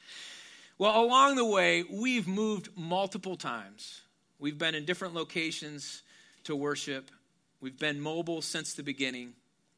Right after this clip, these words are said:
And lots of things that we wished would have happened, should have happened, things that we were sure were going to happen, didn't happen. But I want to tell you this.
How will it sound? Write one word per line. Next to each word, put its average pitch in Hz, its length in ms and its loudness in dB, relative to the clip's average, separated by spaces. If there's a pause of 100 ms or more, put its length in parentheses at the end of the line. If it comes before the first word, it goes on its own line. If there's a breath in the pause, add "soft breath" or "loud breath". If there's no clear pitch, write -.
(540 soft breath)
And 160 300 0
lots 240 380 4
of 247 100 0
things 214 380 0
that 165 120 -4
we 180 140 -2
wished 180 580 2 (380 soft breath)
would 196 180 2
have 202 120 2
happened, 202 600 6 (320 loud breath)
should - 340 4
have 262 140 6
happened, 226 540 8
things 254 220 4
that 226 120 0
we 254 160 2
were 240 180 4
sure 285 460 6
were 254 140 4
going 254 380 4
to 262 120 8
happen, 202 540 4 (920 soft breath)
didn't 170 260 -2
happen. 110 280 -4 (1700)
But 147 80 -2
I 151 60 0
want 170 180 -4
to - 20 -12
tell 160 120 -2
you 139 100 -4
this. - 340 -16